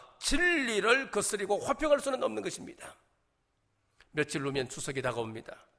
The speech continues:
추석 명절입니다. 제사 때문에 집안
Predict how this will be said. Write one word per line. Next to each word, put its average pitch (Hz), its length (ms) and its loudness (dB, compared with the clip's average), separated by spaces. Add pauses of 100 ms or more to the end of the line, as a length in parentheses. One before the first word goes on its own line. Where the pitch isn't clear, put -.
추석 170 260 -4
명절입니다. 160 560 -6 (760)
제사 170 340 2
때문에 151 460 2 (260)
집안 185 420 4